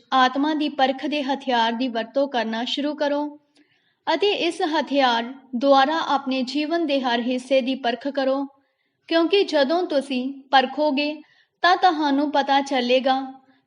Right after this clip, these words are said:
ਕਿ ਤੁਹਾਡੇ ਜੀਵਨ ਵਿੱਚ ਕਿਹੜੀ ਆਤਮਾ ਕੰਮ ਕਰ ਰਹੀ ਹੈ। ਫਿਰ ਜਦੋਂ ਤੁਸੀਂ ਉਸ ਆਤਮਾ ਦੇ ਵਿਰੁੱਧ ਕੰਮ ਕਰੋਗੇ ਤਾਂ ਉਹ ਤੁਹਾਨੂੰ ਛੱਡ ਕੇ ਜਾਵੇਗੀ ਅਤੇ ਤੁਹਾਨੂੰ ਬਰਕਤ ਮਿਲੇਗੀ। ਆਮੇਨ। ਆਓ ਅਸੀਂ ਮਿਲ ਕੇ ਪ੍ਰਾਰਥਨਾ ਕਰਦੇ ਹਾਂ।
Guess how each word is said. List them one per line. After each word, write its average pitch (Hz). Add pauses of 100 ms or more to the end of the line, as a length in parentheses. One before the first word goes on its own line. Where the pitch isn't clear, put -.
ਕਿ 349
ਤੁਹਾਡੇ 294
ਜੀਵਨ 269
ਵਿੱਚ 254 (200)
ਕਿਹੜੀ 302
ਆਤਮਾ 254
ਕੰਮ 247
ਕਰ 240
ਰਹੀ 240
ਹੈ। 277 (560)
ਫਿਰ 359
ਜਦੋਂ 311
ਤੁਸੀਂ 269
ਉਸ 302 (120)
ਆਤਮਾ 285
ਦੇ 285
ਵਿਰੁੱਧ 233 (180)
ਕੰਮ 247
ਕਰੋਗੇ 254 (520)
ਤਾਂ 339
ਉਹ 302
ਤੁਹਾਨੂੰ 262
ਛੱਡ 262
ਕੇ 277
ਜਾਵੇਗੀ 262 (180)
ਅਤੇ 277
ਤੁਹਾਨੂੰ 269
ਬਰਕਤ 254
ਮਿਲੇਗੀ। 262
ਆਮੇਨ। 240 (560)
ਆਓ 311
ਅਸੀਂ 339
ਮਿਲ 285
ਕੇ 294
ਪ੍ਰਾਰਥਨਾ 269
ਕਰਦੇ 285
ਹਾਂ। 302